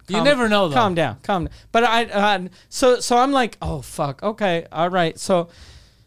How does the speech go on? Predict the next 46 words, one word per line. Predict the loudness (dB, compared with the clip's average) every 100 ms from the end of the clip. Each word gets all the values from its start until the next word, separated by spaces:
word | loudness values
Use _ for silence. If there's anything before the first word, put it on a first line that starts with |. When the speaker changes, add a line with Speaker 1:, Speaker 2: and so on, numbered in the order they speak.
| _ _ _ -4
Speaker 2:
anyway, | 0 2 2
we | 0 -2
talk, | -2 -2 -2 -2
we | -6
talk, | -4 -2 -2 -2
and | -6 -2 0
then | 2
I'm | 2
like, | 2 0 -2
"Okay," | -2 2 2 0
I | -4
hang | -2 -2 2
up, | 2 0 -2
and | -2
I'm | 0
like, | 0 0
"Okay, | -4 -2 -4
I'm | -4
gonna | -6 -6
book | -4 -8 -8
a | -12
flight, | -10 -10 -10 -4
gonna | -2
book | -2 -4 -6
a | -10
flight." | -4 -4 -4 -8 _ -20 -14 -4
And, | 0 4
uh, | 4 4 2 0
ended | 0 0 2
up, | 0 -2
I | -6
was, | -6 -6
I | -10
got | -12 -10 -10
so | -6 -4
lucky. | -4 -8 -6 -10 -6
This, | -6 -6 -8
uh, | -6
this | -6 -8
story | -4 -2 -4
is | -4
going | -6
a | -4
million | -4 -4 -4
places, | -4 -6 -6 -8
but | -4 -6